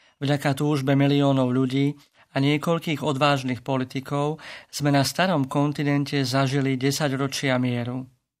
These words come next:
Demokratizácia zasiahla aj krajiny takzvaného bývalého východného bloku. V porovnaní so zvyškom sveta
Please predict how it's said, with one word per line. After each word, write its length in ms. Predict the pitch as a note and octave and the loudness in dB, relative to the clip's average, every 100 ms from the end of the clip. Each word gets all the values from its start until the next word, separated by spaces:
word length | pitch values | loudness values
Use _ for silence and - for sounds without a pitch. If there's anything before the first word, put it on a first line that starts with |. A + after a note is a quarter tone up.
| _ | _
Demokratizácia 1040 | - D#3 E3+ F3 F#3 G3 F3 F3+ - F3+ E3 | -2 2 2 2 0 2 2 2 2 2 4
zasiahla 720 | C3 C#3+ - D#3+ D3+ D#3 D3 | 4 2 2 2 4 4 4
aj 160 | C#3 D3 | 2 4
krajiny 400 | D3 D3+ D3 C#3 | 4 4 2 2
takzvaného 720 | C#3+ B2+ C#3+ C#3 C3+ C3 B2 | 0 2 2 2 2 0 0
bývalého 560 | C#3 D3 D3 C#3+ C#3 | 0 2 4 4 2
východného 640 | C3 C3 - C3+ C3 C3 C3 | 2 0 0 -2 0 0 0
bloku. 480 | B2+ B2 - C#3+ D3+ _ _ _ - - - - | -2 -4 -6 -10 -10 _ _ _ -20 -16 -16 -4
V 20 | E3 | 2
porovnaní 480 | F3+ G3 G3 F3+ D#3 | 2 4 4 4 2
so 80 | C#3+ | 2
zvyškom 560 | B2+ C#3+ D3+ - C3+ B2 | 2 0 0 0 0 0
sveta 480 | C#3 E3 D#3 B2+ | -2 -2 0 0